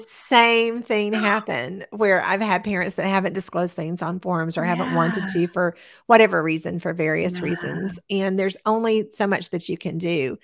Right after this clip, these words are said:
Speaker 1: But I think having, that's one of the reasons why having these policies in place
Speaker 2: Mm-hmm.
Speaker 1: ahead of time is really helpful.
Speaker 2: Right.
Speaker 1: Because if you have someone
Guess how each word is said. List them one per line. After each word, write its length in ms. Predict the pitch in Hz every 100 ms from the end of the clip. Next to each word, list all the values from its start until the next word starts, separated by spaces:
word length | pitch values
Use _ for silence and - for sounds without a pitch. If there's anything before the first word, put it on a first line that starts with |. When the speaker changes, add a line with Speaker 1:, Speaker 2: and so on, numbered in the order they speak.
| - - -
Speaker 1:
But 120 | 208 220
I 120 | 202
think 520 | - 214 220 226 - _
having, 720 | - - 220 233 269 277 247 -
that's 300 | 214 208 -
one 100 | 220
of 60 | 214
the 60 |
reasons 280 | 196 196 185
why 100 | 175
having 300 | 175 180 185
these 140 | 185 185
policies 480 | - 170 180 180 175
in 120 | 165
place 280 | - 175 208
Speaker 2:
Mm-hmm. 100 | 175
Speaker 1:
ahead 220 | 160 175
of 100 | 190
time 320 | - 190 190 -
is 140 | 185
really 260 | 185 175 180
helpful. 580 | 180 170 - 214 214 214 _ - 170
Speaker 2:
Right. 280 | 160 165
Speaker 1:
Because 340 | 165 208 208 -
if 180 | 208 208
you 140 | 208 208
have 360 | - 214 254
someone 760 | - 214 202 185 170 156 165